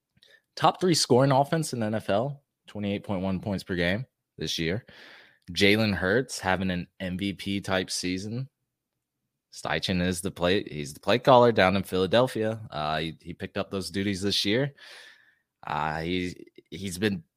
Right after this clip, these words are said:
he's been doing that for the entire season, and it's paid dividends. Look at them, first round bye. Uh, so the Sirianni Steichen combo is great. And then the Eagles are just an all around great team. So we would be pulling him from a great situation.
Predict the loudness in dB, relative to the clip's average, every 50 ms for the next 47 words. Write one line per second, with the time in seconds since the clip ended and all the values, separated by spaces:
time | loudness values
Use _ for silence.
0 | _ -8 -6 -6 -4 -4 -4 -2 2 4 6 6 8 8 8 8 8 8 6 4
1 | 0 -2 -4 -2 0 0 0 0 0 2 2 4 4 2 2 2 0 0 0 -2
2 | -4 -4 -2 0 0 0 2 2 0 0 -2 -4 -2 0 0 0 2 2 2 2
3 | 2 2 0 0 -2 -2 -6 -10 -12 -12 -14 -14 -12 -10 -6 -4 -2 0 0 0
4 | 0 -2 -6 -4 -4 -2 -2 -2 -2 -2 -2 0 0 4 4 6 6 6 6 4
5 | 2 -2 -6 -10 -6 -4 -2 0 0 0 0 0 -2 -2 -4 -6 -6 -4 -4 -2
6 | -2 -2 -2 0 2 2 4 6 6 6 4 2 0 -4 -6 -4 -2 -2 -2 -2
7 | -4 -8 -10 -8 -6 -8 -8 -8 -10 -10 -8 -8 -10 -10 -12 -14 -12 -6 -2 0
8 | 0 0 0 -2 _ _ _ _ _ _ _ _ _ _ _ _ _ -8 -2 -2
9 | 0 0 0 0 0 0 0 0 -2 -2 -4 -4 -4 -4 -6 -6 -6 -6 -6 -6
10 | -8 -8 -6 -2 -2 -2 -2 -2 -2 -2 -2 -2 -4 -6 -8 -10 -10 -12 -16 -16
11 | -16 -14 -12 -8 -6 -6 -6 -4 -4 -2 0 0 -2 -2 -4 -8 -10 _ -8 -8
12 | -6 -6 -6 -8 -8 -8 -10 -10 -12 -12 -12 -12 -12 -14 _ -10 -10 -8 -8 -8
13 | -10 -12 -14 -14 -16 -14 -12 -10 -8 -6 -6 -6 -6 -6 -8 -8 -10